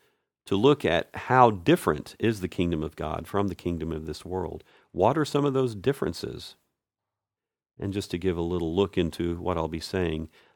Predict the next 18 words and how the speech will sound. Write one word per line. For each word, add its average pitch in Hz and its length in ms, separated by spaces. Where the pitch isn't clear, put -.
I'll - 100
talk 180 240
about 131 240
the - 60
place 107 340
of - 300
hardship, 123 580
pain, 107 600
and 85 120
suffering 113 680
in 110 160
the 95 60
kingdom 87 320
of 80 120
God 80 260
and 90 120
how 95 160
that 90 340